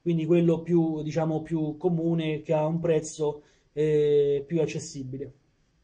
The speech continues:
Ok, spero di essere stato chiaro. Se avete domande sul ginepro potete farmele e ci vediamo alla prossima.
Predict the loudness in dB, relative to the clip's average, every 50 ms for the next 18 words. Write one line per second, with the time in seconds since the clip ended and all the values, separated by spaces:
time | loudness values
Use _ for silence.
0 | _ _ _ _ _ _ _ _ _ -4 -4 -2 -2 -2 -4 -4 -4 -2 0 0
1 | 2 2 0 0 0 -2 -2 -2 -2 -2 -2 -2 -2 -2 -2 -2 -2 -6 -6 -8
2 | -10 -16 -20 -20 _ _ _ -4 -2 2 2 2 2 2 2 0 -2 -2 -6 -6
3 | -6 -4 -2 -2 -2 -2 -2 -2 -2 -2 -2 -4 -4 -4 -4 -4 -4 -4 -6 -6
4 | -6 -8 -16 _ _ _ _ _ _ _ _ _ _ _ _ _ _ _ _ _
5 | _ 8 10 10 10 10 8 8 6 6 6 4 2 0 -4 -2 0 0 2 2
6 | 0 -2 -4 -8 -10 -12 -10 -8 -8 -8